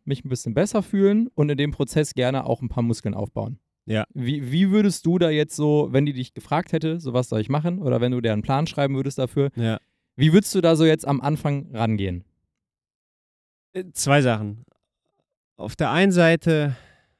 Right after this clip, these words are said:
Speaker 2: würde ich gerne wissen, wie sich die Person bewegt.
Speaker 1: Okay, das heißt, du würdest dir den Bewegungsapparat angucken.
Speaker 2: Genau,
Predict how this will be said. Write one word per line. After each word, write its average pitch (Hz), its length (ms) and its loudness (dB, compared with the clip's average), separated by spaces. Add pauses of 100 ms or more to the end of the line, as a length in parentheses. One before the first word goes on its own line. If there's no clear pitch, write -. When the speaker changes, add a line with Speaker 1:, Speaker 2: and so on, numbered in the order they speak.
(340)
Speaker 2:
würde 127 280 4
ich 151 120 2
gerne 135 640 0
wissen, 135 440 0
wie 135 120 0
sich 135 160 -2
die 123 100 -4
Person 110 420 -2
bewegt. 98 480 -6 (920)
Speaker 1:
Okay, 127 200 -4
das 110 100 -2
heißt, 117 160 -2
du 127 60 -4
würdest 127 180 -4
dir 139 80 -4
den 123 140 -2
Bewegungsapparat 117 800 -6
angucken. 113 140 -2
Speaker 2:
Genau, 110 320 4